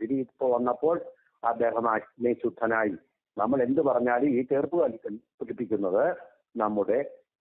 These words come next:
ഭാരതീയ നീതിന്യായ ശാസനയാണ്. അതനുസരിച്ച് ജഡ്ജിമാർക്ക് പ്രവർത്തിക്കാൻ കഴിയുന്നു. ആ ജഡ്ജിയാണ് വിധി പറഞ്ഞത്, ആ ജഡ്ജിയുടെ വിധിയാണ് വിധി. പത്ര-, മ-, പത്രങ്ങളും മാധ്യമങ്ങളും പൊതുസമൂഹവും കുറേ സ്ത്രീ സംഘടനകളും റോഡൊക്കെ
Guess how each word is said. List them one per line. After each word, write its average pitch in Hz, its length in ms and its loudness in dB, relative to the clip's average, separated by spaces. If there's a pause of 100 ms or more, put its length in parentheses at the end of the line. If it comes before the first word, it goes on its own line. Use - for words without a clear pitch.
(140)
ഭാരതീയ 165 420 2
നീതിന്യായ 143 760 0
ശാസനയാണ്. 170 800 0 (340)
അതനുസരിച്ച് 127 800 0
ജഡ്ജിമാർക്ക് 120 540 0
പ്രവർത്തിക്കാൻ 120 580 0
കഴിയുന്നു. 107 480 -2 (320)
ആ 113 140 2
ജഡ്ജിയാണ് 117 600 0
വിധി 131 200 0
പറഞ്ഞത്, 110 540 0 (200)
ആ 104 100 -2
ജഡ്ജിയുടെ 113 500 0
വിധിയാണ് 117 460 0
വിധി. 165 360 0 (520)
പത്ര-, 123 280 0
മ-, 110 440 -2
പത്രങ്ങളും 113 520 0 (180)
മാധ്യമങ്ങളും 113 720 0 (100)
പൊതുസമൂഹവും 113 720 0 (240)
കുറേ 110 120 -4
സ്ത്രീ 131 320 -2
സംഘടനകളും 104 640 -2 (260)
റോഡൊക്കെ 120 640 -2